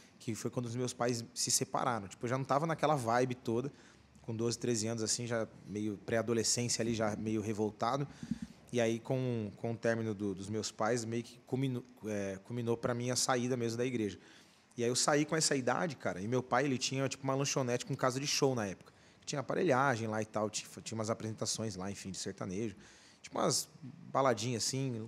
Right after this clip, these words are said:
com lanchonete e tal. E aí eu ia lá de tarde pra, pra ficar com meu pai lá, ajudar em alguma coisa, e aí o meu primo tocava. E aí meu pai falou, "Mano, acho que legal, mano, acho que vocês estão cantando legal. Acho que vocês, quando vocês quiserem se apresentar aí, ou no aniversário de alguém", meu pai tinha toda a aparelhagem e tal.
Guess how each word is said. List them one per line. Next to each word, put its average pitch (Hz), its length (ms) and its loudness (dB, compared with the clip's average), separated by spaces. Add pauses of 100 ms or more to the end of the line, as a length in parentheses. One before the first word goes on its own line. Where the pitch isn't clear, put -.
com 123 100 -4
lanchonete 117 560 -4
e - 40 -14
tal. 101 140 -4 (460)
E 127 80 0
aí 127 260 2
eu 175 140 4
ia 190 160 6
lá 180 160 6
de 143 140 0
tarde 131 500 4 (560)
pra, 113 480 2 (160)
pra 117 420 2
ficar 185 260 -4
com 196 80 -4
meu 202 120 6
pai 170 200 0
lá, 143 120 4
ajudar 131 260 2
em - 20 4
alguma 127 220 2
coisa, 135 400 2
e 127 100 4
aí 139 140 8
o 156 40 4
meu 165 120 6
primo 156 260 0
tocava. 143 400 4 (320)
E 139 40 4
aí 139 60 6
meu 160 100 4
pai 165 120 4
falou, 175 220 0
"Mano, 180 180 2
acho 127 140 0
que 175 180 -4
legal, 185 400 4
mano, 151 140 4
acho 120 100 0
que 165 220 -8 (100)
vocês 156 220 2
estão 156 180 -4
cantando 160 400 -2
legal. 151 400 2 (360)
Acho - 120 -14
que - 140 -16
vocês, 147 200 -4
quando 143 200 -4
vocês 139 180 0
quiserem 143 220 2
se - 180 0
apresentar 127 580 0
aí, 127 220 0
ou 127 200 2
no 120 100 0
aniversário 117 480 2
de 110 80 0
alguém", 107 180 -2
meu 135 140 -2
pai 127 160 0
tinha 123 180 -2
toda 120 140 0
a - 20 0
aparelhagem 113 500 0
e - 20 -10
tal. 110 200 -4